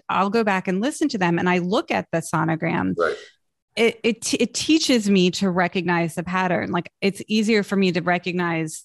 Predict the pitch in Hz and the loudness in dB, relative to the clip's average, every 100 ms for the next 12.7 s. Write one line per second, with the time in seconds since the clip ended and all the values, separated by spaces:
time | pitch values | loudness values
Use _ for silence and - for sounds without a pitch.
0 | _ - 120 - 147 139 127 107 - 165 | _ 2 4 4 4 4 4 4 2 4
1 | 147 135 127 110 107 202 143 131 104 127 | 2 4 2 4 4 4 4 4 4 4
2 | 127 95 107 110 - 123 180 190 190 - | 4 4 4 2 2 2 2 2 2 0
3 | 185 - 190 196 214 190 190 196 - 190 | -6 -6 -2 0 0 2 0 -2 -2 -2
4 | - - _ _ - 196 214 233 196 - | -2 -12 _ _ -2 2 2 2 0 0
5 | 214 214 208 185 175 180 185 - - 175 | 0 2 2 2 0 0 -4 -10 -8 -2
6 | 175 165 160 175 170 165 165 180 190 185 | -2 2 0 2 2 2 0 0 0 2
7 | 190 220 226 185 180 170 - - 180 180 | 2 0 0 0 0 -2 -6 -18 -4 0
8 | 165 160 - _ _ - 190 180 185 185 | 0 -2 -8 _ _ -6 -4 -2 0 2
9 | 190 185 - 175 - _ _ 180 180 165 | 2 0 -2 -8 -8 _ _ -4 -2 -2
10 | - 175 175 175 - 170 - 165 208 208 | 0 0 2 0 0 -2 0 0 2 2
11 | 165 170 - 185 180 180 170 175 175 - | 0 -2 -2 0 2 2 0 0 -2 -2
12 | 185 202 - 175 214 - 180 | -4 -6 -6 -4 -4 -4 -8